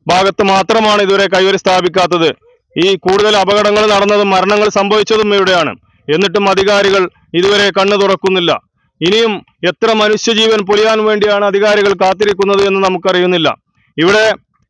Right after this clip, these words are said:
ഈ കാണുന്ന ഭാഗത്ത് കൈവരി സ്ഥാപിച്ച് റിഫ്ലക്ടർ പതിച്ച് സംരക്ഷ-, സംരക്ഷണം ഒരുക്കാതെ ഇവിടുത്തെ അപകടങ്ങളിൽ നിന്ന് ഇനിയും മോചനമുണ്ടാകുന്നില്ല.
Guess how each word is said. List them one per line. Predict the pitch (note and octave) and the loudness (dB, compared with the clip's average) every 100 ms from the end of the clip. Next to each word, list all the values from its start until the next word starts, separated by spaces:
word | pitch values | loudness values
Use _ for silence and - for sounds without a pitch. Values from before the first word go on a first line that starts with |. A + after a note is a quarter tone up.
| F#3 | -4
ഈ | G#3 | 0
കാണുന്ന | G#3+ G#3+ A3 G#3+ | 0 0 0 0
ഭാഗത്ത് | G#3 G#3 G3+ G#3+ G#3+ F#3 - | 0 0 -2 -2 -2 -4 -4
കൈവരി | F#3 G3+ G#3+ | 0 0 0
സ്ഥാപിച്ച് | - G#3 G3+ G3 G#3 G#3 - _ _ D#3+ | 0 0 -2 -2 -2 -2 -4 _ _ -4
റിഫ്ലക്ടർ | E3+ G#3 G3 F4 G3+ | -2 -2 0 -2 -2
പതിച്ച് | A3 G#3 G3+ G#3+ G#3 - _ _ _ _ F3+ | 0 0 0 -2 -2 -4 _ _ _ _ -2
സംരക്ഷ-, | G3 G3+ - G#3+ - | 0 -2 -2 -6 -2
സംരക്ഷണം | F#3+ G#3 G#3+ - G#3+ G#3+ | 0 0 0 0 0 0
ഒരുക്കാതെ | G#3 F#3+ G#3 G#3 | 0 0 0 0
ഇവിടുത്തെ | G3+ F#3+ G3 G#3+ | 0 0 0 0
അപകടങ്ങളിൽ | F#3+ G#3 G#3 G#3 G#3 G3+ G3+ | 0 0 0 0 0 0 0
നിന്ന് | G3 F#3 - _ _ | 0 -2 -4 _ _
ഇനിയും | E3 G3 G3+ | -2 0 0
മോചനമുണ്ടാകുന്നില്ല. | G3 G3 G#3 G#3 G3+ F#3+ F#3 F#3 E3+ C3+ | 0 0 0 0 0 2 0 0 0 -2